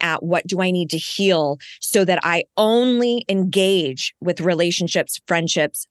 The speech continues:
jobs, et cetera, that are, are powerful for me or that are healthy for me." That's not, that has nothing to do with your ex. That is one hundred percent about, "I'm creating the life that I wanna create." And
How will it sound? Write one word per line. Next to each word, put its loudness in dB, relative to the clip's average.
jobs, 0
et -4
cetera, 0
that 0
are, 2
are 2
powerful 0
for -6
me -8
or 2
that 2
are 0
healthy 0
for -4
me." -8
That's -2
not, 0
that 2
has -2
nothing 2
to -2
do 0
with -2
your 0
ex. -4
That 2
is 2
one 0
hundred -2
percent 0
about, -2
"I'm 0
creating 0
the 0
life 0
that -2
I 0
wanna -4
create." -4
And 0